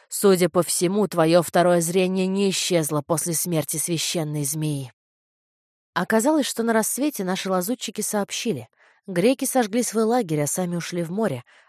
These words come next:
оставив на берегу огромного коня, сделанного из дерева. Приам с сыновьями и советниками отправились на берег, чтобы убедиться во всем своими глазами. Я попросила взять меня с собой. В это время двое троянцев привели закованного грека,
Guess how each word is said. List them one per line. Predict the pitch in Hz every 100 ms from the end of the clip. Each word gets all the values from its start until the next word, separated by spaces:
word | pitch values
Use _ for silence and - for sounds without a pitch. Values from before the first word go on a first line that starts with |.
| -
оставив | 147 - 196 175 -
на | 165
берегу | 175 165 165 226
огромного | 160 156 185 190 180 170
коня, | - 165 190 214
сделанного | 139 139 143 135 139
из | 143 139
дерева. | 160 131 113 110 _ _ _ - - -
Приам | - 165 190 269 262
с |
сыновьями | - 240 220 180 190 247 208
и |
советниками | 180 175 160 226 240 - 226 208
отправились | 170 - 175 170 165
на | 170 156
берег, | 165 220 135 - - _
чтобы | - - 240 247
убедиться | 226 190 170 214 -
во | 208
всем | - - 180
своими | - 147 151 156
глазами. | 151 139 135 127 127 _ _ _ _ _ _
Я | 151 196
попросила | 233 220 214 202 247 220
взять | 170 185 185
меня | 175 165
с | 147
собой. | - 156 143 120 - _ _ _ _ _ _ _
В | 165
это | 233 254
время | 226 269 254 190
двое | 165 226 220
троянцев | 190 196 202 233 202 156 -
привели | 180 196 220
закованного | 190 185 220 196 196 196
грека, | 190 220 226 - 123